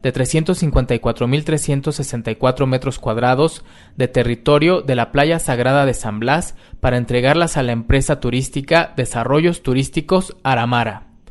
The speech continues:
Desde el dos mil once, fecal concedió a inversionistas la creación de desarrollos turísticos, y a partir de ese entonces, la inconformidad de los habitantes huicholes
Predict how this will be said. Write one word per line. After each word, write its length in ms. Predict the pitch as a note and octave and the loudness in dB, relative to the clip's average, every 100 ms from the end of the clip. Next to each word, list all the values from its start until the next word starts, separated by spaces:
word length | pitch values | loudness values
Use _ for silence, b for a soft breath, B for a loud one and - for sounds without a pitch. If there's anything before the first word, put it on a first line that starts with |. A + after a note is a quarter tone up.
| B B B B | B B B B
Desde 240 | B2+ B2 | -2 0
el 80 | A#2 | 2
dos 180 | A#2+ - | 0 2
mil 200 | C#3 C3+ | 4 4
once, 460 | C3 B2 D3+ D#3+ - | 4 2 0 0 -2
fecal 400 | - C3 D3+ D#3+ | -6 0 0 0
concedió 400 | F#3 - C#3 C#3+ | -2 0 0 2
a 20 | |
inversionistas 880 | C#3+ D3 - B2 C3 C3 B2+ C3+ - B B B | 2 -2 -2 -4 -4 -4 -4 -4 -8 B B B
la 140 | B2+ | -2
creación 360 | C3 B2 E3 F3 | 0 0 2 2
de 80 | F#3+ | 4
desarrollos 560 | D3 C#3 C3 D3+ D3+ | 4 2 0 0 -2
turísticos, 760 | C#3 B2+ A#2 - - - - - b b | -2 -2 -4 -8 -14 -14 -18 -20 b b
y 100 | - | -4
a 100 | A#2 | 0
partir 340 | A#2+ A2+ C#3 | -2 0 2
de 100 | C#3 | 2
ese 180 | C#3 C#3 | 2 0
entonces, 680 | B2+ B2 C3 B2 D#3 D#3 - - | -4 -2 -2 -2 -4 -4 -10 -10
la 120 | C3+ | -6
inconformidad 680 | B2+ C3+ A#2 B2+ B2 C3 D#3+ | -4 -4 -2 -2 0 2 4
de 80 | F3+ | 4
los 200 | D3+ C3+ | 0 -2
habitantes 500 | A#2+ B2+ C#3+ C#3+ C3+ | -4 -2 -2 -2 -4
huicholes 640 | B2 - C3+ C3 D3 - | -6 -2 0 0 -2 -8